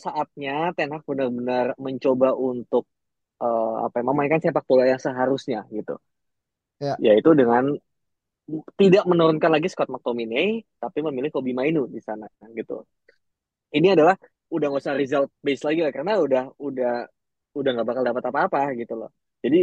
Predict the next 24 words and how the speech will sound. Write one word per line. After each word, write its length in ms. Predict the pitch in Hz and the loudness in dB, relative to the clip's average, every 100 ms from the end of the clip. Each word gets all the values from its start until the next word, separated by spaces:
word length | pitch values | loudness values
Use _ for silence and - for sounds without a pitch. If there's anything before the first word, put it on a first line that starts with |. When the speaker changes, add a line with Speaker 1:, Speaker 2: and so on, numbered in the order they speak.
| 160 | 4
Speaker 1:
inilah 240 | 175 180 | 2 2
saatnya 320 | 170 131 156 | 2 -2 0
di 140 | 160 131 | 0 0
mana 320 | 123 151 175 | 0 -2 -2
Ten 120 | 151 135 | -4 -4
Hag 160 | 160 | -6
memainkan 320 | 160 151 135 | -4 -4 -4
sepak 280 | 156 156 143 - | -4 0 0 6
bolanya 400 | 143 139 139 135 | 8 8 6 4
aja 200 | 135 135 | 4 4
gitu. 200 | 120 117 117 | 2 -2 -2
Nggak 100 | 143 | 0
apa-apa 200 | 208 226 214 | 2 4 4
kalah, 280 | 170 131 165 - | 4 2 0 -4
tapi 200 | - - 190 | -8 -4 0
gue 80 | 214 | 2
pengen 240 | 196 175 170 - 165 190 | 2 -2 -6 -8 -6 0
lihat 160 | 214 - _ _ 170 | 0 -2 _ _ -6
mainnya 240 | 190 233 | -2 0
bener 400 | 180 175 165 143 123 | 0 -2 -4 -6 -6
gitu. 180 | 120 117 _ _ _ _ _ _ _ | -8 -10 _ _ _ _ _ _ _
Itu 100 | 190 247 | 0 2
aja 100 | 185 | 0
dulu. 180 | 151 | -4